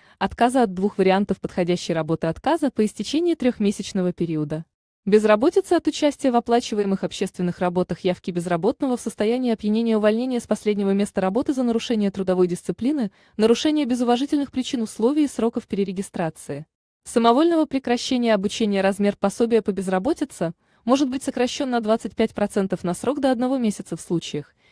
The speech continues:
неявки без уважительных причин на переговоры с потенциальным работодателем в течение трех дней со дня направления отказа.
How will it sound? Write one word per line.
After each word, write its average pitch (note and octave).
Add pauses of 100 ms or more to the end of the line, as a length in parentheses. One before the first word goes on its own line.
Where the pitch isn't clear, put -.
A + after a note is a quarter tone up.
(120)
неявки A#3+
без C#4
уважительных A#3+
причин E4+ (260)
на G#3+
переговоры A3+
с -
потенциальным G#3
работодателем F3 (220)
в -
течение B3+
трех A#3
дней A3
со -
дня G#3
направления F#3
отказа. D3+